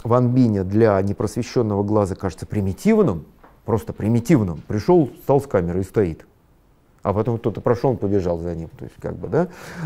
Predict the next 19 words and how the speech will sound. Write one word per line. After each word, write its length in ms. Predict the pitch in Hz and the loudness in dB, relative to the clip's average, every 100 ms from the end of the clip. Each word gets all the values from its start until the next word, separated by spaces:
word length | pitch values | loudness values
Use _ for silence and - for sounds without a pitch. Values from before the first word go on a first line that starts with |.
| - | -6
Но 300 | 110 120 120 | 0 2 2
на 100 | 117 | 2
самом 220 | 175 175 | 0 0
деле 240 | 127 117 104 | 2 0 0
это 120 | 110 | 0
метод 300 | 120 107 101 | -2 -4 -8
очень 240 | 98 101 | -8 -8
тонкий, 400 | - 139 151 - | -2 -2 -2 -6
чувственный, 520 | - 135 - 131 104 | -6 -6 -4 -6 -2
это 180 | 95 98 | -4 -4
режиссёр 520 | 95 87 87 - 135 | -8 -8 -8 -2 -2
без 260 | 113 90 107 | -2 -8 -8
кожи. 380 | - 87 82 - - - - - _ - | -10 -8 -8 -12 -20 -20 -20 -20 _ -12
О, 220 | - 98 | -8 -6
из 260 | 113 98 - | -6 -8 -6
моих 320 | 104 101 85 | -2 -2 -2
героев 460 | 98 101 151 143 - | -2 0 0 0 -2
последних 580 | 98 - 101 92 87 | -8 -6 -8 -8 -8
лекций 400 | 110 135 - 117 | -6 -6 -6 -14